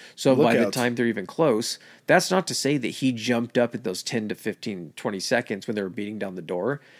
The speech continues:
Speaker 1: He probably waited until they were close. So when he escaped, they were preoccupied trying to storm
Speaker 2: Yeah,
Speaker 1: this.
Speaker 2: they're trying to get in there and look for him.
Speaker 1: Exactly. And so you're creating essentially a network of surveillance and protection in a huge spanning web around you, trying to, like,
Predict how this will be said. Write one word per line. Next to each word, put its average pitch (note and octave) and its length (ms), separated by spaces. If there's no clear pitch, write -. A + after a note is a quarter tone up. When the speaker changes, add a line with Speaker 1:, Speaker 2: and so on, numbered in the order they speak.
Speaker 1:
He D#3+ 200
probably A#2 540
waited G#2 520
until G#2 400
they A2 320
were F#2+ 180
close. - 640
So - 160
when A#2+ 140
he B2+ 220
escaped, B2+ 540
they B2 100
were A2+ 160
preoccupied A2 720
trying G#2 240
to D2+ 60
storm B2+ 340
Speaker 2:
Yeah, C2+ 120
Speaker 1:
this. - 200
Speaker 2:
they're B2 140
trying C3+ 260
to B2 60
get A#2 180
in A#2 140
there A2+ 140
and A2 100
look A#2+ 160
for F2+ 200
him. F#2+ 140
Speaker 1:
Exactly. A#2 680
And B2+ 180
so B2 240
you're A#2 260
creating C3 460
essentially G#2+ 840
a G#2+ 240
network A2 680
of G2+ 100
surveillance G#2 680
and F2 120
protection G2 720
in B2+ 180
a A2 80
huge C#3+ 640
spanning A#2+ 480
web A2+ 220
around A2+ 340
you, F2+ 60
trying A2+ 320
to, A2+ 100
like, G#2+ 260